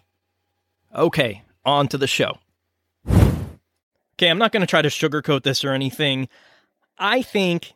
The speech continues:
that politics is really slimy.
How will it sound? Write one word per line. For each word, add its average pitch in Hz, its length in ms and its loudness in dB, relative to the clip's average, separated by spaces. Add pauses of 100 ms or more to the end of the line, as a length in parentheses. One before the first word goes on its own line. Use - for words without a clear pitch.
(100)
that 151 220 -4
politics 196 960 0 (540)
is 143 280 0
really 180 500 0
slimy. 127 580 -4